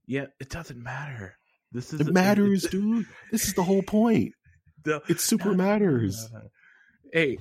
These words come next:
Speaker 1: this is the world where they're about to do a romantic comedy. I'm trying to save Gambit, okay? And what they're going to have to do is listen to
Speaker 2: Right.
Speaker 1: me, folks. <laughs>
Speaker 2: Just listen to Winter. He will steer you right. And why are they even making movies anyway? If,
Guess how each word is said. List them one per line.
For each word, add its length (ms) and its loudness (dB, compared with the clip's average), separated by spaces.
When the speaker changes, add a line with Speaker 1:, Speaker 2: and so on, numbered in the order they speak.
Speaker 1:
this 300 -4
is 100 -8
the 100 0
world 300 4
where 120 0
they're 160 0
about 280 -4
to 80 -4
do 200 0
a 80 4
romantic 480 -6
comedy. 400 -4
I'm 120 -4
trying 260 -2
to 60 -4
save 380 0
Gambit, 520 -4
okay? 280 -6
And 100 -8
what 100 -6
they're 100 0
going 260 -2
to 40 0
have 180 -2
to 80 -6
do 380 -6
is 160 -10
listen 300 -4
to 60 2
Speaker 2:
Right. 80 -2
Speaker 1:
me, 180 -6
folks. 480 -16
<laughs> 80 -4
Speaker 2:
Just 180 -16
listen 480 2
to 120 -4
Winter. 580 -2
He 80 -6
will 120 -4
steer 360 -2
you 160 0
right. 320 2
And 100 6
why 140 6
are 60 4
they 80 4
even 200 4
making 220 2
movies 300 0
anyway? 320 4
If, 100 -2